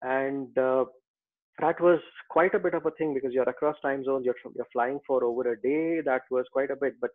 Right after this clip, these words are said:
getting onto the ship, the next major challenge starts pretty much the next morning when you enter the Drake Passage. Uh, this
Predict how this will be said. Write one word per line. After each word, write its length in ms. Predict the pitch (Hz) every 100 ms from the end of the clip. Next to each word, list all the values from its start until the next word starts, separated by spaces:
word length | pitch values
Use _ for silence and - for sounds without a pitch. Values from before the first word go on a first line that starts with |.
| _ _ _ -
getting 220 | 160 208
onto 200 | 202 180
the 100 | 175 -
ship, 240 | 180 185 - _ - - _ _
the 140 | 143 139
next 360 | 139 175 -
major 500 | 160 156 151 170 170 170 -
challenge 400 | 143 147 160 -
starts 380 | 147 135 143 143
pretty 200 | - 135
much 180 | 139 139 -
the 60 | 120
next 240 | 123 - 120
morning 400 | 107 120 208 226 _
when 200 | 135 131
you 100 | 135
enter 180 | 127 139
the 100 | 139
Drake 280 | 143 160 -
Passage. 280 | 117 - - _ _ - - - - _ _ -
Uh, 340 | 143 156 156 156 - _ _ _ _ _ _ _ _ _ _ _ -
this 140 | 254